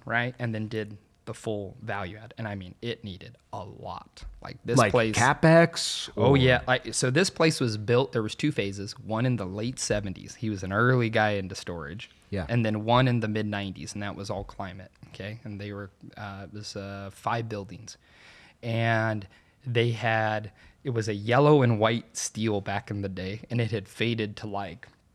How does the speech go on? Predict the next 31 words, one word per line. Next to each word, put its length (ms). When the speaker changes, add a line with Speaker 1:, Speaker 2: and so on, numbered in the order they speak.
Speaker 1:
man, 260
the 80
worst 480
yellow. 300
It 100
was 160
just 220
terrible. 240
It 40
was, 80
like, 140
chalky 600
and, 160
you 100
know, 140
like, 220
it 100
really 300
had 100
been 140
out 220
forever. 460
Speaker 2:
Yeah. 260
Speaker 1:
So 800
that 360
one 200
we 120
bought, 260
but 80
it 40
was, 140